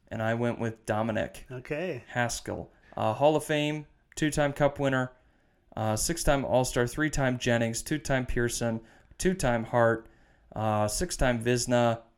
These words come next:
Speaker 2: Yep.
Speaker 1: nineteen ninety-one, nineteen ninety-two A R. Just awesome player out of Czechoslovakia, now the Czech Republic. I,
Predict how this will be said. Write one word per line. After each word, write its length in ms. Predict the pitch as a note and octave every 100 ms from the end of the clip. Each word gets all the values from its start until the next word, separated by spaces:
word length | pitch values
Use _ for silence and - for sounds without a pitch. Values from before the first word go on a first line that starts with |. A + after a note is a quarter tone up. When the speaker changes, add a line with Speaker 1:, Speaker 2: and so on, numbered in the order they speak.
| _ -
Speaker 2:
Yep. 100 | B2+
Speaker 1:
nineteen 340 | A#2+ C3+ D3 C3
ninety-one, 420 | B2 A#2 A#2 A2+
nineteen 360 | A2+ A2+ A#2
ninety-two 720 | A2+ A2 A2 - A2+ A2 A2 -
A 180 | A2 G#2+
R. 420 | G#2+ A2 A2 G#2+ - - _ _
Just 380 | - D3+ - - _ _ _ -
awesome 320 | B2+ - C3
player 460 | C3 B2 B2 A#2+ G#2+
out 80 | G#2+
of 100 | -
Czechoslovakia, 1000 | - C3+ - B2 A2+ A2+ - A2+ A2 A2 _ _ _ -
now 180 | A#2 A2+
the 80 | -
Czech 280 | - A#2 -
Republic. 540 | A2+ - A#2+ A#2+ A2 -
I, 260 | G#2+ A2+